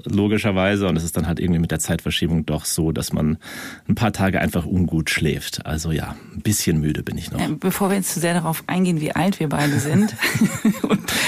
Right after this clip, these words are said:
Speaker 2: Dinge schlimmer werden, reden wir lieber darüber, welche Geschichte du uns mitgebracht hast.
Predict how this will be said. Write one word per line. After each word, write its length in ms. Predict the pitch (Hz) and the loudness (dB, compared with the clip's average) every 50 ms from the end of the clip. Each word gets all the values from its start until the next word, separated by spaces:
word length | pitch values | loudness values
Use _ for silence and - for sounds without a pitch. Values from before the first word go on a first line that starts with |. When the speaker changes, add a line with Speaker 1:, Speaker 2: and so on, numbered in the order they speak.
| 339 - | 2 2
Speaker 2:
Dinge 220 | - 226 220 233 208 | 4 4 4 4 4
schlimmer 420 | - - 240 277 262 226 185 175 | 2 2 2 4 4 4 2 2
werden, 380 | 156 160 160 175 185 208 262 269 - - 127 - - | 2 2 2 4 4 4 4 2 2 0 -2 2 2
reden 240 | 202 240 262 247 | 4 4 4 4
wir 80 | 226 220 | 4 4
lieber 300 | 208 214 226 277 220 190 | 4 4 4 4 4 2
darüber, 320 | 196 180 185 202 202 226 | 2 2 2 2 2 2
welche 160 | 208 202 208 214 | 2 0 0 0
Geschichte 420 | - 233 - - 311 277 - - | -2 -2 0 2 0 0 2 0
du 160 | 170 - - | 0 2 2
uns 160 | 139 - - | 0 0 0
mitgebracht 640 | - 123 117 - - 143 135 - 127 135 - - - | -2 -4 -4 -2 -2 -2 0 0 -2 -2 -4 -4 -4
hast. 220 | - - - - | -4 -4 -4 -6